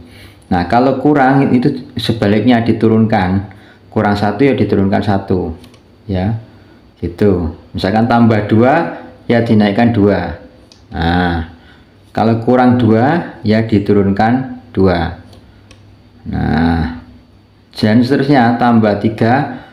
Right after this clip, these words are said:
maka dinaikkan tiga. Kalau naik pakai ini, ibu jari ini ya, dinaikkan tiga. Nah, ini sudah nilainya tiga. Kalau kurang tiga, ya diturunkan tiga,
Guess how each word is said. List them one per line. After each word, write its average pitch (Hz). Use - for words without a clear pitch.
maka 104
dinaikkan 101
tiga. 101
Kalau 110
naik 127
pakai 113
ini, 101
ibu -
jari 98
ini 95
ya, 90
dinaikkan 92
tiga. -
Nah, -
ini 113
sudah 98
nilainya 120
tiga. 117
Kalau 117
kurang 131
tiga, 123
ya 98
diturunkan 113
tiga, 117